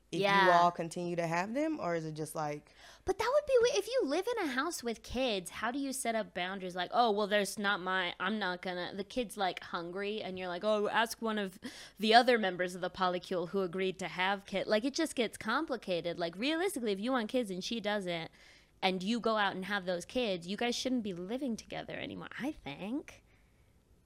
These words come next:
Speaker 1: Yeah.
Speaker 2: 'Cause
Speaker 1: I,
Speaker 2: she's
Speaker 1: 'cause I
Speaker 2: gonna
Speaker 1: don't
Speaker 2: end
Speaker 1: even
Speaker 2: up
Speaker 1: think
Speaker 2: parenting.
Speaker 1: Yeah, I don't even think it's possible. Like, you're gonna have to live with whoever you decided to have kids with, and maybe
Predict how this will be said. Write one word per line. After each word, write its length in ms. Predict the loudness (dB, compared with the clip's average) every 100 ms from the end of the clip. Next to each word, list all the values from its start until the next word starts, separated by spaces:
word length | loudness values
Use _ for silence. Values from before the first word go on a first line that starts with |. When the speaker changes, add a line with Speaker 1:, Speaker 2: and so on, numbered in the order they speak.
| _ _ _ _ _ _ _ _ -4
Speaker 1:
Yeah. 240 | -2 -4 -8 -20 2
Speaker 2:
'Cause 100 | 6
Speaker 1:
I, 20 |
Speaker 2:
she's 240 | 8 10 8
Speaker 1:
'cause 100 | 8
I 80 | 8
Speaker 2:
gonna 0 |
Speaker 1:
don't 100 | 8 6
Speaker 2:
end 80 | 6
Speaker 1:
even 60 | 6
Speaker 2:
up 100 | 4
Speaker 1:
think 200 | 2 2
Speaker 2:
parenting. 680 | 2 0 -2 -4 -8 -12 -12 -4
Speaker 1:
Yeah, 220 | -2 0
I 100 | 0
don't 140 | 2
even 200 | 2 0
think 380 | 0 0 0 0
it's 140 | -6 -4
possible. 480 | -2 -2 -4 -8
Like, 220 | -6 -6 -4
you're 100 | -2
gonna 180 | 0
have 160 | 0 -4
to 100 | -6
live 360 | -4 -2 -2 -4
with 280 | -4 -4 -6 -14 -20 -20 -20 -20 -20 -20 -4
whoever 360 | 4 4 4
you 120 | -2
decided 400 | -6 -4 -4 -4
to 60 | -4
have 180 | -4 -4
kids 240 | -6 -4
with, 140 | -4 -4
and 180 | -6
maybe 500 | -4 -2 -2 -4 -6